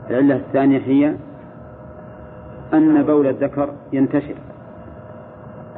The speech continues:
لأنه يخرج بارزا بقوة، فيلوث من الثياب ما هو أكثر، فيشق التحرز منه. وقالوا أيضا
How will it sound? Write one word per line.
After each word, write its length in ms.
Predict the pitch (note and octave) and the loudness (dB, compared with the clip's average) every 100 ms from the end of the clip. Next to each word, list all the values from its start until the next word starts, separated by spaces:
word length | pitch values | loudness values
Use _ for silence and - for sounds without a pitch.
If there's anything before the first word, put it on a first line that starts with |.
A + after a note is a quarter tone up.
| - - - | -18 -18 -4
لأنه 360 | B2+ B2 C3 B2+ | 0 4 4 4
يخرج 340 | C#3+ C3 D3+ D3+ - - - - - - - - - - - - - | 2 2 0 0 -6 -18 -18 -20 -20 -20 -18 -18 -18 -18 -16 -10 0
بارزا 460 | C#3+ C3+ A#2 A2+ A#2 | 2 2 -2 -6 -6
بقوة، 400 | B2+ C#3+ G#2 F#2 - - - - - - - - - - - - | 0 0 0 -6 -14 -18 -18 -18 -18 -20 -20 -18 -18 -18 -12 -2
فيلوث 580 | C3 C3+ D3 C3 B2+ | 2 4 4 4 0
من 100 | A#2+ | -2
الثياب 420 | A#2+ - C3 C3+ B2+ | -2 0 0 2 0
ما 80 | |
هو 140 | A2+ B2 | -2 -2
أكثر، 340 | C3+ - D3+ | -2 -2 -2
فيشق 460 | C3+ C3 C3 C#3+ B2+ | 0 -2 -2 -4 -4
التحرز 520 | - - C3+ B2 A2 | -6 -6 -4 -2 -2
منه. 140 | G#2+ - - - - - - - - - - - - - - - - - - - - - | -4 -6 -14 -16 -18 -18 -18 -18 -18 -18 -18 -18 -18 -18 -18 -18 -18 -18 -18 -18 -8 -4
وقالوا 460 | A#2 D3 D3+ C#3+ | 0 4 4 4
أيضا 400 | D#3 D3 D#3 D#3 | 4 4 2 0